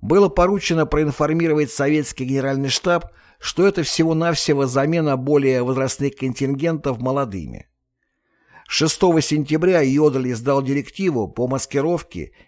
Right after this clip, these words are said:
и введению противника в заблуждение.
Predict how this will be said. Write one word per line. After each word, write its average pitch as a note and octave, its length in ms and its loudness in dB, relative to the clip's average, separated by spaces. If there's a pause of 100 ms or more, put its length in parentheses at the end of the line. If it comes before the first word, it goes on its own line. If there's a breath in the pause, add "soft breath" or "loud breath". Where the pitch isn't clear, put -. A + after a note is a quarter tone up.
и D3+ 160 0
введению F3 500 0
противника C3+ 600 -4
в A#2+ 40 -6
заблуждение. F#2 920 -6